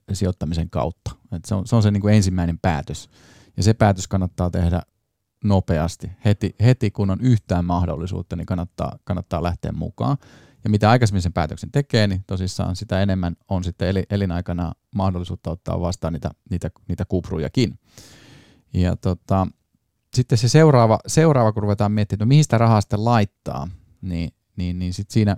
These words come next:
siinä on sitten syytä pohtia näitä omaisuuslajeja, eli, eli, eli missä, missä se raha sitten olisi, että onko, onko se niinku sataprosenttisesti siellä osakemarkkinoilla vai jolloin, jolloin riskit on kovin suuret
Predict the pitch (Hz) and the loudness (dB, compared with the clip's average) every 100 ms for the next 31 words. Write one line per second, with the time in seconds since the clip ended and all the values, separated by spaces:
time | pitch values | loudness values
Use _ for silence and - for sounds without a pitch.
0 | - - 104 95 - _ _ _ _ _ | -4 -4 -2 -2 -6 _ _ _ _ _
1 | _ _ _ 101 - 98 101 92 - - | _ _ _ -2 0 -2 -2 -2 -2 2
2 | 101 - 95 90 - - 104 101 92 92 | 2 2 0 0 -4 -2 2 4 2 0
3 | 92 101 101 95 78 76 - _ _ - | -2 2 4 4 2 -2 -6 _ _ -10
4 | 85 82 80 - _ 87 82 85 82 92 | -8 -6 -8 -12 _ -10 -8 -8 -6 -4
5 | 92 - - 101 92 - 82 87 95 87 | -4 -8 -6 -4 -4 -4 -4 -2 -2 -2
6 | 85 - 85 90 85 - - - 90 90 | -4 -8 -4 -2 -4 -8 -12 -10 -8 -8
7 | - 95 87 87 90 92 - 101 101 92 | -6 -6 -4 -6 -4 -4 0 0 0 -2
8 | 90 87 82 - 85 - - - - - | -2 -6 -6 -6 -8 -10 -20 -20 -20 -20
9 | - _ - 98 139 131 123 113 - - | -20 _ -4 2 4 4 4 2 2 0
10 | 110 107 104 104 104 104 104 98 98 90 | 2 4 2 2 2 2 2 2 0 -2
11 | 98 95 95 117 120 117 110 101 98 98 | 0 0 0 0 -2 -2 -2 -2 -2 -2
12 | 101 95 92 | -2 -4 -4